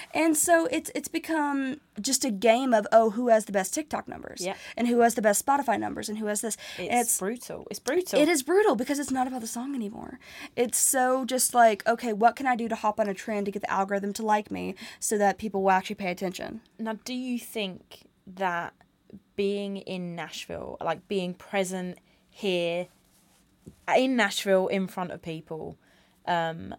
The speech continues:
Speaker 2: that, that changes, like, the, the weight of a song? Like, a song still holds s-, some pull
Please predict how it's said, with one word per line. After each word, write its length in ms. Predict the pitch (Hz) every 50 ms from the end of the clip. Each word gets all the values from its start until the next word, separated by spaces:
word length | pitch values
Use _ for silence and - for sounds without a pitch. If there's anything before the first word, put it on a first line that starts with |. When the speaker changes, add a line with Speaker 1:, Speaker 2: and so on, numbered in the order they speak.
| _ -
Speaker 2:
that, 560 | 180 175 170 185 185 175 165 160 160 - - _ _ _ _ _ _ _ _ _ _ _ _ _ _ _ _ _ _ _ - 180 175 175
that 260 | 175 185 175 - -
changes, 760 | - - - - 190 180 180 175 165 165 170 160 160 165 - -
like, 220 | - 160 - 175
the, 220 | 175 180 175 - -
the 100 | - 190 190
weight 380 | 180 180 190 185 185 180 -
of 120 | 180 175 170
a 40 |
song? 360 | 156 - - 175 151 143 143 -
Like, 180 | - 160 - 180
a 40 |
song 340 | 170 - - 226 220 226 220 208
still 340 | - - - 208 196 190 180
holds 760 | - - - 220 202 185 175 175 175 175 - - - - - _ - - - - _ _ _
s-, 140 | - - - _ _ _ _ _ _ _ _ _ _ -
some 480 | - - - - 233 202 202 202 190
pull 540 | - - - 220 202 175 165 151 156 170 165